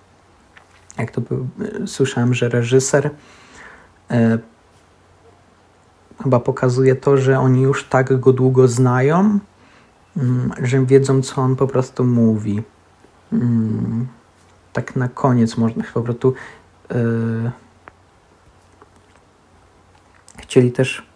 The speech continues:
to pokazać. Postać Gamory.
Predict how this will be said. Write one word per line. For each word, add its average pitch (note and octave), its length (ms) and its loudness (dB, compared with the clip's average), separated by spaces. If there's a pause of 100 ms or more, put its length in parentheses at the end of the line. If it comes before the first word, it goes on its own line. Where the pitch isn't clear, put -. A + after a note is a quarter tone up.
(300)
to A#2+ 100 -2
pokazać. A2+ 760 -2 (1900)
Postać C#3 380 0
Gamory. A#2 500 0